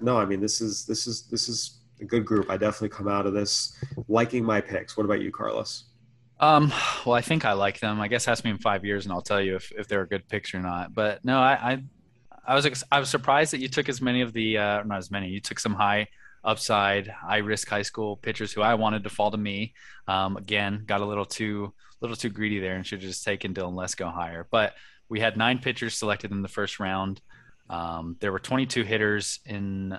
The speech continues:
Speaker 2: the draft a few years ago. Uh, so we're one over that to, to tie that mark as the, the most hitters drafted among the first thirty picks.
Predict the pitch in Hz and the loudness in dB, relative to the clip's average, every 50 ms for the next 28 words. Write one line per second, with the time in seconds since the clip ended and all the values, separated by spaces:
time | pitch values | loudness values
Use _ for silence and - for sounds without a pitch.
0 | - _ - 104 104 - - 101 98 95 - - 101 - - 143 139 123 110 110 | -12 _ -10 -10 -8 -4 0 0 0 0 -2 -4 -12 -10 -6 -4 -2 0 0 0
1 | 107 104 101 104 85 104 98 98 98 95 95 92 - - - - - _ - 90 | 0 -2 -2 -4 -2 0 0 2 2 0 -2 -4 -8 -14 -20 -20 -18 _ -8 -6
2 | 90 - - 107 98 95 95 92 110 127 127 131 - 117 113 104 104 98 95 101 | -6 -4 -4 -2 -2 -2 -2 0 2 2 2 2 2 0 0 0 -2 -2 0 2
3 | 98 95 95 90 - _ - - 101 95 90 - - 98 - - 110 107 104 98 | 2 2 0 0 -4 _ -12 -10 -8 -8 -8 -10 -12 -10 -6 0 0 2 2 2
4 | 95 101 104 104 98 98 90 87 87 90 - 95 95 - - 98 92 90 90 - | 2 2 0 0 0 -4 -6 -6 -6 -6 -6 -8 -8 -8 -6 -4 -4 -4 -4 -4
5 | - 98 98 98 - - 95 92 90 85 - 95 92 90 - 92 85 87 90 90 | -6 -6 -6 -6 -6 -6 -6 -6 -6 -6 -4 -4 -4 -4 -4 -8 -8 -8 -8 -8
6 | 87 87 - 95 87 - - - 101 98 95 92 - - 85 85 - - - - | -8 -10 -8 -10 -10 -10 -6 -4 -4 -4 -4 -6 -10 -12 -14 -14 -12 -14 -14 -14
7 | - | -14